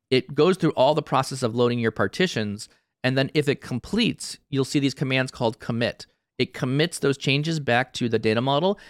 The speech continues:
and only after it commits the changes back does it actually pull your incremental refresh things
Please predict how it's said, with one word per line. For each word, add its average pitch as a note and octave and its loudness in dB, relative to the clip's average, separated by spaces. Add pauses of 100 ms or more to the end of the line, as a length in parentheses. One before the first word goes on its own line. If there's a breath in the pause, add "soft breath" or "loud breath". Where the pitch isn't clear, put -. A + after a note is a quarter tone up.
(180 loud breath)
and A#2+ 0 (100)
only F3 2
after D3+ 0
it - -4
commits C3+ -2
the C#3+ -4
changes B2+ -2
back A#2 0 (680)
does C#3+ 4
it C#3+ 4
actually C3 0 (260)
pull E3+ 6
your C#3+ 4
incremental C3+ 0
refresh B2+ 0
things B2+ -4